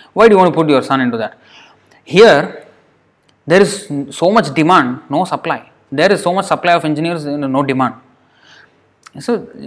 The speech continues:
come here, there's so much vacancy. We can join here. Of course, there will be no salary. But he will have the blessings of the goddess of fortune. When Sudama came and, you know, served Krishna, la-, uh, who, Rukmini was fanning him.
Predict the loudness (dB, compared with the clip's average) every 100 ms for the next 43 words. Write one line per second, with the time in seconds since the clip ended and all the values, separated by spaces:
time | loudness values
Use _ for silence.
0 | -12 -4 -2 2 2 2 -2 -2 -4 -2
1 | -4 -4 -8 -10 -20 _ _ _ -10 -6
2 | -6 -2 -2 -2 -6 -8 -14 -20 -20 _
3 | _ -14 -4 -2 -2 -4 -4 -4 -2 -2
4 | -4 -10 _ _ _ _ _ _ _ _
5 | _ _ _ _ _ _ _ _ _ -4
6 | -2 -6 -20 -4 0 2 0 0 -2 -2
7 | -4 -2 2 2 2 2 0 0 -4 -8
8 | -14 _ _ _ _ _ -6 -2 -2 0
9 | 0 0 -2 0 -4 -6 -6 -4 -4 -6
10 | -4 -4 -4 -6 -12 -12 -12 -16 -20 _
11 | -20 -12 -6 -4 -4 -4 -2 -2 -2 -4
12 | -6 -4 -4 -2 -2 -2 0 0 0 0
13 | 0 -2 -4